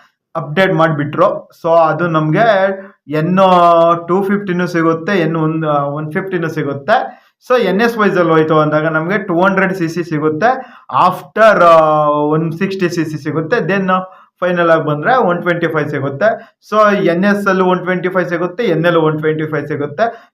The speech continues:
So ಇವಾಗ ಅವೆರಡು ಕಂಪ್ಯಾರಿಸನ್ ಮಾಡಿ, ಅವೆರಡರಲ್ಲೂ ಯಾವ್ದು ಬೆಸ್ಟ್ ಅಂತ ನೋಡ್ತಾ ಹೋಗೋಣ. So ನಾ ಬೆಸ್ಟ್ ಅಂತ ಹೇಳೋದ್ಕಿಂತ ನಾನ್ ಇದ್ರಲ್ಲಿ ಏನ್ ಹೇಳ್ತೀನಿ ಅದ್ ನೋಡ್ತಾ ಹೋದ್ರೆ ನಿಮ್ಗೆ ಯಾವ್ದು ಬೆಸ್ಟ್ ಅಂತ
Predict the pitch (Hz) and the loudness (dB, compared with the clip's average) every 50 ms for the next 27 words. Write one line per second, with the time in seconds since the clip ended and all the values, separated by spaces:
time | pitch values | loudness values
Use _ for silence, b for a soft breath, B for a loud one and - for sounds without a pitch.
0 | _ _ 226 233 214 202 196 202 214 202 214 202 202 190 170 175 190 190 190 190 | _ _ -4 -4 -2 -2 0 2 2 4 4 4 2 2 2 2 2 2 2 2
1 | 170 151 151 - 185 180 170 151 156 160 156 151 147 147 165 185 180 180 - - | 2 0 0 0 0 2 2 2 0 0 0 2 0 0 0 0 -2 -4 -8 -8
2 | 123 160 170 165 160 160 170 180 175 165 151 151 156 170 165 147 131 139 156 156 | -6 -6 -2 0 2 2 2 2 2 0 0 2 2 2 2 0 0 0 -2 -2
3 | 156 147 127 139 143 135 - - 156 151 147 139 123 151 143 135 143 165 156 151 | -4 -4 -4 -6 -6 -8 -8 -6 -4 -4 -4 -4 -4 -6 -6 -4 -4 -4 -2 -2
4 | 151 147 143 135 127 139 151 190 233 247 B B B B B B _ _ - 214 | -2 -2 -2 -2 -4 -2 -2 -2 -2 -4 B B B B B B _ _ -2 0
5 | 240 226 175 139 160 208 185 156 170 165 170 - 208 202 202 190 170 170 175 175 | 0 2 2 2 2 2 2 2 0 -2 -2 -2 -2 -2 0 0 2 2 2 2
6 | 170 170 156 160 185 202 185 160 160 170 165 165 156 139 147 160 156 151 151 165 | 2 -2 -2 0 0 0 0 0 -2 -2 -2 -4 -6 -6 -4 -4 -2 0 0 0
7 | 175 165 156 156 151 151 156 147 165 165 - 139 143 151 165 170 165 170 160 147 | 0 0 0 0 0 -2 -2 -2 -2 -2 -2 -2 -2 -2 -2 -2 0 -2 -2 -2
8 | 143 147 160 185 180 160 156 165 165 180 160 147 151 151 156 151 147 143 143 143 | -2 -2 -2 -4 -4 -4 -4 -2 0 0 2 2 2 0 0 -2 -2 -4 -4 -6
9 | 143 151 147 147 139 | -6 -6 -6 -2 0